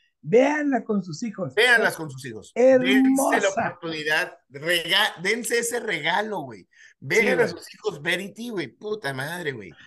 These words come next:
Speaker 1: Y con, con sus hijos
Speaker 2: Hermoso.
Speaker 1: chiquitos o adolescentes.
Speaker 2: O
Speaker 1: No hay
Speaker 2: adolescente.
Speaker 1: pedo. La van a disfrutar los dos de una
Speaker 2: Sí,
Speaker 1: manera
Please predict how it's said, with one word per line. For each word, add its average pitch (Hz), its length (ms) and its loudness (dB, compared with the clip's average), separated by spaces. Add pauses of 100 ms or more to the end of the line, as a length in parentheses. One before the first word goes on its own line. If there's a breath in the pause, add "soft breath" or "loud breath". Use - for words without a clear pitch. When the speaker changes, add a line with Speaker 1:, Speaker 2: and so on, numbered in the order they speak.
Speaker 1:
Y 196 180 -2
con, 233 340 2
con 202 220 0
sus 170 180 -2
hijos 220 200 2
Speaker 2:
Hermoso. 247 180 0
Speaker 1:
chiquitos 277 640 -4 (120)
o 175 100 2
adolescentes. 170 920 0
Speaker 2:
O 127 60 -8
Speaker 1:
No 131 40 -8
hay 127 120 -14
Speaker 2:
adolescente. 143 580 -6 (120)
Speaker 1:
pedo. 202 480 -4 (720 loud breath)
La 185 260 0
van 190 280 -2
a 233 60 -6
disfrutar 160 540 -6
los 175 220 -6
dos 214 320 -2
de 143 140 -6
una 151 140 -6 (140)
Speaker 2:
Sí, 131 120 -12
Speaker 1:
manera 139 440 -8